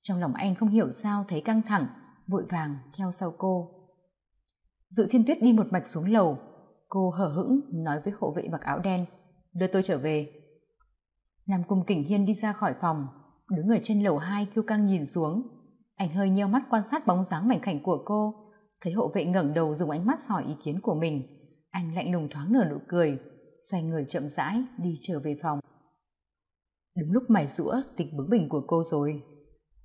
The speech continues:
Hộ vệ thu hồi ánh mắt, nhìn nhìn Dụ Thiên Tuyết. "Dụ tiểu thư, từ nơi này đi ra ngoài, cứ dọc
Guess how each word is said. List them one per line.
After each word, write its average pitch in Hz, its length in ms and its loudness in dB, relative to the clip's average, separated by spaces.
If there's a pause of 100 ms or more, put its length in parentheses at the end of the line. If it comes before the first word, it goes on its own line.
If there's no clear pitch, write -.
(140)
Hộ 208 220 0
vệ 202 180 4
thu 226 100 2
hồi 196 180 4
ánh 170 240 2
mắt, 262 140 4 (360)
nhìn 175 200 2
nhìn 160 260 0
Dụ 190 180 0
Thiên 208 140 -4 (120)
Tuyết. 262 140 4 (1000)
"Dụ 226 180 2
tiểu 202 180 6
thư, 214 280 6 (460)
từ 202 120 6
nơi 233 120 6
này 220 160 8
đi 220 120 4
ra 226 160 4
ngoài, 180 400 2 (260)
cứ 208 100 4
dọc 233 140 4